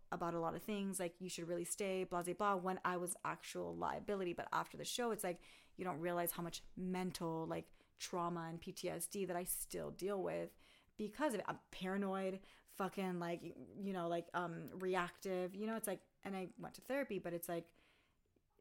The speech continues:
y-, you know, it's like, that, for now, it's like, that's why I'm kinda coming out now. It's like, to wake it the fuck up, you know? It's like, I'm tired of fucking hiding. I'm tired of, like, it's like, no, like, I have a fucking purpose. Like, I'm here to fucking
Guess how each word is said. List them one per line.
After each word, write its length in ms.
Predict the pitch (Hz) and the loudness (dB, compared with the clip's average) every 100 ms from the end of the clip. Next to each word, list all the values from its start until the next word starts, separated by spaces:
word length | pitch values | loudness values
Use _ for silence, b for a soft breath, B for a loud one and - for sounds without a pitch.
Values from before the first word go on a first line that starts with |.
| - | -10
y-, 140 | 202 - _ | -10 -12 _
you 120 | 208 | -2
know, 140 | 285 220 | 2 4
it's 140 | 196 | 4
like, 180 | - 190 | 2 2
that, 160 | - - - - | 0 0 -6 -2
for 100 | 214 | 0
now, 340 | 208 285 269 | 4 8 10
it's 120 | 214 202 | 8 4
like, 180 | 185 | 0
that's 220 | - 196 220 | 2 2 2
why 80 | |
I'm 140 | 208 196 - _ - | 0 -2 -12 _ -8
kinda 160 | 226 208 | -4 -4
coming 300 | 208 180 180 | -4 -4 -2
out 160 | 180 | 0
now. 240 | 220 262 247 | 6 8 8
It's 120 | 214 | 6
like, 240 | 190 185 - | 2 0 -2
to 100 | 233 | 2
wake 180 | 285 | 4
it 100 | 339 | 4
the 80 | 349 | 2
fuck 280 | 349 349 349 | 6 6 8
up, 320 | 370 196 165 - - | 8 8 6 0 -4
you 100 | 208 | 0
know? 100 | 233 | 2
It's 120 | 240 | 2
like, 80 | 233 | 2
I'm 100 | 226 | 2
tired 360 | - 277 285 | 4 6 8
of 100 | 277 | 6
fucking 240 | - 254 240 | 2 0 2
hiding. 340 | 226 247 208 | 4 4 4
I'm 80 | 190 | 0
tired 300 | - 214 226 | 2 4 4
of, 80 | 214 | 4
like, 160 | 202 196 | 0 0
it's 140 | - - | -2 0
like, 140 | 196 B B B B | 0 B B B B
no, 260 | 208 269 208 | 6 10 10
like, 160 | 185 | 8
I 80 | 190 | 4
have 260 | 180 190 185 | 2 4 2
a 80 | 190 | 2
fucking 320 | 190 185 185 | -2 -4 -4
purpose. 400 | - 208 185 - | -2 0 0 -2
Like, 100 | 147 | -2
I'm 140 | 170 | -4
here 320 | 190 - 190 | -4 0 2
to 80 | 185 | 2
fucking 540 | 185 185 180 185 175 | 2 -2 -2 -2 -4